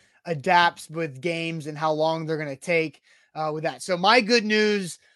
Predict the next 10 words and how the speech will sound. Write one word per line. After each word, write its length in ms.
uh, 240
is 280
that 280
twenty 300
twenty-one 500
has 140
been 100
a 80
long 340
year. 440